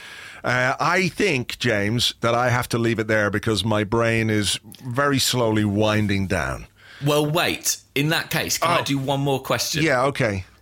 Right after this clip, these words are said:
Speaker 2: 'Cause I saw it last week and I didn't get to it, and the
Speaker 1: Right.
Speaker 2: guys asked it again this week, and I think I've just gotta,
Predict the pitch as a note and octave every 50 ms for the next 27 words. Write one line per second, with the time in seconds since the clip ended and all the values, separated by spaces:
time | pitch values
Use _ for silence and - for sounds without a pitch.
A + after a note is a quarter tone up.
0 | _ _ _ _ - C3 C#3 D3 D3 - - F#3 F#3 F#3 F#3 F3 D#3 D#3+ D3+ D3+
1 | C#3+ - - G#2 F#2 F2 - - - - G2+ G2 G2+ - C3+ B2+ B2 A#2 G#2 A#2
2 | - - - - E2+ D#2 C#2 - - F2 - D3+ D#3 C#3 G#2 A2 A2 A2 G#2 A2+
3 | G#2+ G#2+ G#2 - - G#2 - - D#3 G#2+ G2+ F#2+ F2 F2 - - - E2 D#2+ -
4 | D#2+ F2+ F2 E2+ - G#2 F#2+ F#2 F2 - - - - - - - G#2 - - -
5 | D#2 - F2+ -